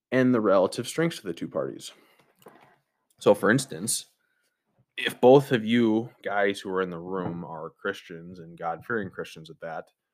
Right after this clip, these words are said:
you would know the Ten Commandments, and you would know that, um, you know, stealing is wrong, right? You would also know that, uh,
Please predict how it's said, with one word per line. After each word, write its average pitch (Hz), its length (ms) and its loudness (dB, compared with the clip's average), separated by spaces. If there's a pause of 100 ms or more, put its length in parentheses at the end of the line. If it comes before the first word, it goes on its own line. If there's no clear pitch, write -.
(580)
you 85 200 -8
would 85 140 -6
know 90 160 -4
the 95 60 -2
Ten 95 220 -4
Commandments, 98 560 -6
and 92 120 -8
you 92 80 -6
would 90 160 -4
know 90 400 -2
that, 80 480 -4
um, 78 440 -12 (800)
you 85 100 -10
know, 67 120 -10
stealing 95 400 -2
is 85 80 -4
wrong, 73 420 -4
right? 87 240 -2 (720)
You 85 120 -10
would 87 80 0
also 87 300 0
know 82 420 -4
that, 76 400 -10
uh, 71 560 -10